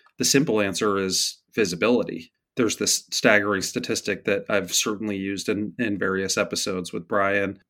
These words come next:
but over ninety percent of content that's published does not get a single click. And the reason for that is that it's created, in a sense, in a vacuum, uh, because it's not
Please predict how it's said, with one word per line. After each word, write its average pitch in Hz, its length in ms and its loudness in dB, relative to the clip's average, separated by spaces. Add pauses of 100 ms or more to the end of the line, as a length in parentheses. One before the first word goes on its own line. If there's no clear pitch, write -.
but - 340 0
over 143 320 10
ninety 113 320 4
percent 104 340 -2
of 92 120 -4
content 104 500 -2
that's 104 160 -4
published 98 800 -2 (160)
does 110 160 2
not 90 180 -2
get 101 120 -2
a 95 40 0
single 90 300 -2
click. - 420 -14 (600)
And 107 340 4
the 123 80 2
reason 151 400 10
for 110 160 -2
that 101 240 6
is 101 160 0
that 107 160 0
it's 104 160 -4
created, 110 800 2 (360)
in 123 140 2
a - 40 2
sense, 170 300 10
in 113 100 2
a 104 40 0
vacuum, 107 560 4 (140)
uh, 104 220 0
because 98 280 -2
it's 98 180 -4
not 104 300 0